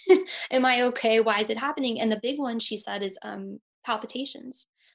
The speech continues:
that a lot of millennials come in for, um, which are typically something that is, is not serious.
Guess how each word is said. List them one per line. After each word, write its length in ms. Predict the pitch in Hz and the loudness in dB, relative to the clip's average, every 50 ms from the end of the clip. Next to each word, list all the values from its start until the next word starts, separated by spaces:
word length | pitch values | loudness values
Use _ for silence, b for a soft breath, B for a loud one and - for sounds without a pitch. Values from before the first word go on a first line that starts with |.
| _ - | _ -4
that 80 | 220 208 | -4 -2
a 120 | 202 202 190 | -2 0 0
lot 120 | 185 190 | -2 -2
of 60 | 196 196 | -4 -4
millennials 400 | 202 190 185 185 180 180 175 - | -6 -6 -4 -4 -6 -6 -8 -10
come 180 | - - 208 | -10 -12 -12
in 180 | - - 202 208 _ - | -10 -10 -12 -12 _ -12
for, 320 | - - - - - 240 b b b b b - | -10 -8 -8 -8 -8 -12 b b b b b -8
um, 420 | 202 202 196 190 190 190 196 202 | -4 -2 -2 -2 -4 -6 -6 -6
which 160 | - 214 208 226 | -4 -4 -2 -2
are 60 | 214 | -4
typically 460 | 214 220 208 208 208 - 214 202 208 | -4 -6 -6 -8 -8 -6 -4 -4 -4
something 540 | 208 - 202 196 - 196 190 185 185 185 185 | -4 -6 -8 -10 -10 -10 -8 -8 -8 -8 -8
that 280 | 190 180 180 185 - - _ _ _ - | -8 -6 -6 -6 -8 -10 _ _ _ -16
is, 300 | 214 196 180 190 208 - _ - | -14 -12 -12 -12 -14 -16 _ -12
is 180 | 220 196 185 190 | -10 -8 -8 -6
not 360 | 185 180 180 170 170 170 - - _ _ _ _ _ _ _ _ _ _ | -6 -6 -4 -4 -4 -6 -8 -10 _ _ _ _ _ _ _ _ _ _
serious. 640 | - - 220 185 - - - - - - - B | -4 -2 0 0 0 -4 -8 -8 -8 -8 -8 B